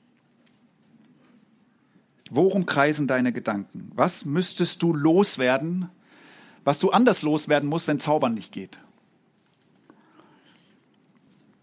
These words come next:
Wäre das jetzt total verrückt, in dieser Sache, die du jetzt im Kopf hast, Gott zu vertrauen? In dieser Morgensache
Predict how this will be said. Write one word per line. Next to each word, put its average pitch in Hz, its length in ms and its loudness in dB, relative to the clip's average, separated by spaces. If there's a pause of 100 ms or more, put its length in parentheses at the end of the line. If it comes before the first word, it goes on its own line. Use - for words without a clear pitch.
(400)
Wäre 202 300 4
das 190 200 0
jetzt - 200 -2
total 139 340 -2
verrückt, 151 540 -6 (480)
in 113 200 -4
dieser 202 300 0
Sache, 170 280 -2
die 113 80 -8
du 107 80 -6
jetzt 127 180 -4
im 131 80 -2
Kopf - 240 -8
hast, - 220 -6
Gott 120 160 -4
zu 110 100 -8
vertrauen? 95 500 -12 (1400)
In 123 140 0
dieser 131 220 4
Morgensache 156 800 0